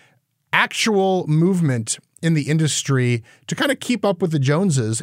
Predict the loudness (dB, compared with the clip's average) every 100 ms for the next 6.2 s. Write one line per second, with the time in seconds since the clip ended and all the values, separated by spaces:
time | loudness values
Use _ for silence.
0 | -6 -2 0 2 2 0 -2 -8 -4 -2
1 | 0 0 2 0 -2 -4 -2 -2 -2 -4
2 | -4 -6 0 0 2 0 0 0 -2 0
3 | 0 0 0 0 0 0 0 0 -2 0
4 | -2 -4 -2 0 -2 -6 -16 -20 -16 -6
5 | -6 0 0 2 0 0 -2 -2 0 0
6 | 0 -8